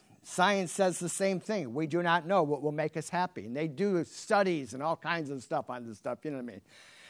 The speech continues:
And they said, you know, if, if somebody said, "You know what, what would make me be,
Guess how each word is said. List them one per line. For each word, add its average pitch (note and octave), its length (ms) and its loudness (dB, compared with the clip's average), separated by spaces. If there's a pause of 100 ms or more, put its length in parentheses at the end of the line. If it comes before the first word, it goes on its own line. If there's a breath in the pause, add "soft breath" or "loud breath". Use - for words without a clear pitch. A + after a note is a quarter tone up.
And G#3 180 6
they A3 120 4
said, G#3+ 420 4 (240 soft breath)
you G#3+ 80 0
know, A3+ 160 10
if, - 440 6 (260 soft breath)
if G3 120 4
somebody C4+ 440 6
said, A#3 320 8
"You B3 40 4
know B3 80 10
what, A#3 200 10
what C4+ 140 10
would A#3+ 120 10
make A#3+ 260 6
me A3+ 140 4
be, G#3+ 300 2